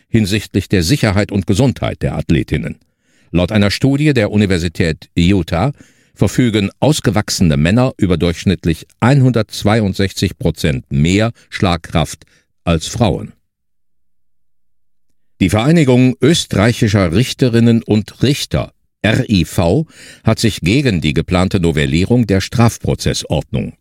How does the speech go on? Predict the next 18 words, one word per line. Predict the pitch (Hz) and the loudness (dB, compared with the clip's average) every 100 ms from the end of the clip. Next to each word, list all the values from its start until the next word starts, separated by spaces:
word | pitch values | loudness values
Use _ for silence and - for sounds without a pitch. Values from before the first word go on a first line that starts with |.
| - | -6
ausgesprochen. | 78 - - - - - _ _ _ _ _ - | -4 -4 -8 -6 -6 -8 _ _ _ _ _ -2
In | 104 | 2
einer | 98 98 | 2 2
Stellungnahme | 123 104 107 104 113 143 | 0 0 2 0 2 0
erklärte | 117 - 101 85 | -2 -2 -2 0
die | 80 78 - | 0 0 -2
R | 85 78 - | -2 -2 -2
I | 78 | -2
V, | 67 85 87 156 _ - - - | -2 -2 -2 -2 _ -20 -20 -4
die | - | -2
vorgesehene | - 165 139 104 110 98 | 0 0 0 0 2 2
Neuregelung | 85 82 120 113 98 78 82 76 69 | 2 2 2 2 0 2 0 0 0
der | 69 | -2
Sicherstellung | 82 - 113 - 107 95 92 | -2 -2 -2 0 -2 0 -2
von | 78 71 | -2 -2
Datenträgern | 67 104 - 120 - 107 110 117 117 92 | -2 -2 0 -2 0 -2 0 0 0 -2
wie | - 58 | -4 0
Handys | 73 90 95 127 151 - | 0 0 2 0 0 -6